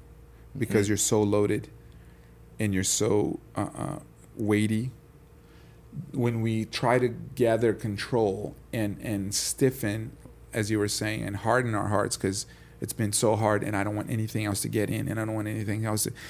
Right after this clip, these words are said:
Speaker 1: it's almost as though we, we limit our vision and we, we just, I'm just gonna take care of what's here right now 'cause
Speaker 2: Mm-hmm.
Speaker 1: this is all I can handle right now. I don't wanna know about anything that's going on over there
Speaker 2: Yeah.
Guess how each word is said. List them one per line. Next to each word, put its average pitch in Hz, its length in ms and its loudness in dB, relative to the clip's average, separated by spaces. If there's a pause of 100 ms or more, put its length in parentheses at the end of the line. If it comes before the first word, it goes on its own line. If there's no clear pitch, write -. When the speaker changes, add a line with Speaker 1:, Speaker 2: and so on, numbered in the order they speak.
(140)
Speaker 1:
it's - 100 -4
almost 127 260 2
as 113 120 0
though 110 220 6
we, 113 420 2 (420)
we 123 160 6
limit 151 360 8
our 131 160 8
vision 110 460 4 (1160)
and 117 220 6
we, 117 240 4
we 120 120 4
just, 117 320 6 (420)
I'm 117 200 8
just 127 180 6
gonna 117 120 6
take 110 200 4
care 110 140 6
of 107 80 4
what's 110 160 2
here 117 180 6
right 117 220 6
now 113 300 2 (220)
'cause 117 120 6
Speaker 2:
Mm-hmm. 101 60 4
Speaker 1:
this 110 140 4
is 107 120 2
all 110 280 8
I 120 60 8
can 120 180 6
handle 113 260 6
right 98 180 2
now. - 140 0
I 127 140 8
don't 139 140 8
wanna 139 180 8
know 113 240 6
about - 320 0
anything 127 500 0
that's - 200 -8
going 60 300 -4
on - 160 -6
over 60 220 -4
there - 200 -6 (380)
Speaker 2:
Yeah. 98 240 -2